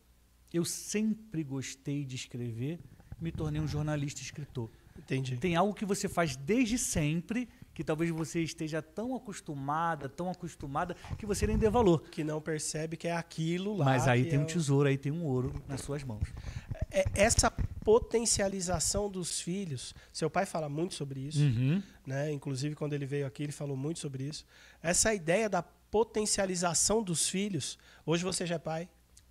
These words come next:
Speaker 1: Graças a Deus.
Speaker 2: É,
Speaker 1: Pai do João.
Speaker 2: esse entendimento de vocês como família nesse sentido,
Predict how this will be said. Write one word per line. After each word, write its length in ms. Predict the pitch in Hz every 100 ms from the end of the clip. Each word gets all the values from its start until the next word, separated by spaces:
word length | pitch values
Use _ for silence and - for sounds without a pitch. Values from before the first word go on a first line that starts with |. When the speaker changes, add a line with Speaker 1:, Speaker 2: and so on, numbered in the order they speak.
| -
Speaker 1:
Graças 380 | 107 143 151 127
a 40 |
Deus. 260 | 113 104 101
Speaker 2:
É, 260 | 104 98 160
Speaker 1:
Pai 80 | 127
do 80 | 120
João. 240 | 120 107 - - - - _ _ -
Speaker 2:
esse 380 | - 214 - 254
entendimento 920 | 240 226 233 185 190 180 175 170 156
de 100 | 143
vocês 680 | 147 151 - 165 156 - - -
como 240 | - 175
família 640 | 175 - 175 160 160 151 139
nesse 340 | 135 156 196 -
sentido, 680 | - 151 143 196 208 147